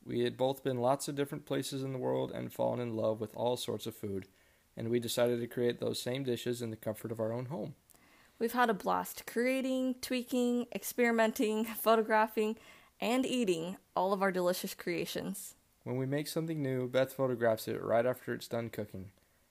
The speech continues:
Speaker 1: This has been <laughs> quite the challenge for me when she says, "No, we can't eat it yet. I have to photograph it." But it's always been worth it because every photograph she takes is wonderful. <laughs>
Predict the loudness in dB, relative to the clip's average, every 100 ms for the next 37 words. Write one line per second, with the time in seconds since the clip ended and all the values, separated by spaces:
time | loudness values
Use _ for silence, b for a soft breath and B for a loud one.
0 | b _ -12 -10 -8 -4 -4 0 2 2
1 | 2 0 2 2 0 -4 -2 -2 -2 -4
2 | -6 -2 -2 -2 -6 -4 -2 0 0 -4
3 | -4 -4 -2 0 0 2 2 2 -2 -6
4 | -6 -8 -6 -4 -2 -2 -2 -4 -6 -8
5 | b b b b b 0 0 4 4 4
6 | 2 2 0 -2 -6 -2 -2 0 -4 -2
7 | -2 0 0 0 -2 -4 -4 -2 -6 -6
8 | -6 -6 -6 -8 -8